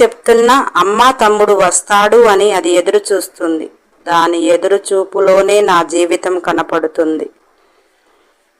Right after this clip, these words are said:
భరత్,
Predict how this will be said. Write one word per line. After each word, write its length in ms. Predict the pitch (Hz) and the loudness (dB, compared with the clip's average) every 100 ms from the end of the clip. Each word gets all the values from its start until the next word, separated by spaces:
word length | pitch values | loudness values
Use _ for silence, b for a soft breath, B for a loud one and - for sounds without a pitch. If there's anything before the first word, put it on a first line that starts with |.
| _ _ _ _ _ _ _ _ _ _ _ _ _ _ _ _ _ _ _ - | _ _ _ _ _ _ _ _ _ _ _ _ _ _ _ _ _ _ _ -2
భరత్, 360 | 208 - - | 0 0 -2